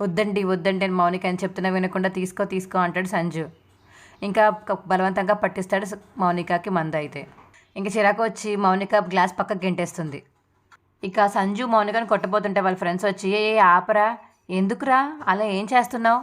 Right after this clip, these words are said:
ట్రెడిషనల్ ఫ్యామిలీలో పుట్టినట్టుంది, ఎందుకురా అలా ఫోర్స్ చేస్తావు? వాళ్ళతో పోల్చకురా నువ్వు, రా" అని చెప్పేసి సంజు వాళ్ళ ఫ్రెండ్ అయితే లాక్కొని తీసుకువెళ్తాడు సంజుని. "ఏయ్, ఇక్కడ కనిపించుకో,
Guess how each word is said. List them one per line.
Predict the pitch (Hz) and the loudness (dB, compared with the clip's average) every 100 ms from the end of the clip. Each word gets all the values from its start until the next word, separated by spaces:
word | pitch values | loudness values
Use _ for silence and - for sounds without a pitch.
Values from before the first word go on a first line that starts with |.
| - | -2
ట్రెడిషనల్ | 208 190 196 240 | -4 -2 -4 0
ఫ్యామిలీలో | 254 226 226 233 247 - _ _ - - - | 2 2 0 -4 -4 -10 _ _ -20 -20 -10
పుట్టినట్టుంది, | 233 196 233 196 226 196 160 - _ _ - | -8 -2 -2 0 -2 -2 -4 -10 _ _ -4
ఎందుకురా | 190 233 302 | -2 0 2
అలా | 240 233 | 2 2
ఫోర్స్ | 214 202 196 | 0 0 0
చేస్తావు? | 226 - 185 208 269 - | -2 2 0 0 -6 -2
వాళ్ళతో | 190 180 208 | 2 2 0
పోల్చకురా | 269 220 220 262 247 202 | -2 0 0 -2 0 2
నువ్వు, | 180 160 208 208 _ _ | 0 -4 -8 -10 _ _
రా" | 185 202 202 | 2 4 4
అని | 196 | 0
చెప్పేసి | 185 175 175 165 | -4 -8 -8 -8
సంజు | 165 180 196 | -4 -2 0
వాళ్ళ | 202 | 0
ఫ్రెండ్ | 190 180 165 | 0 -2 -2
అయితే | 165 | -2
లాక్కొని | 214 170 - 196 | -2 -2 -4 -8
తీసుకువెళ్తాడు | 190 - 156 165 180 | -10 -8 -6 -6 -6
సంజుని. | 190 147 135 139 - _ - | -8 -8 -10 -14 -18 _ -8
"ఏయ్, | 175 160 - | -6 -6 -10
ఇక్కడ | 156 175 | -8 -4
కనిపించుకో, | 170 170 190 180 - | -4 -4 -4 -6 -6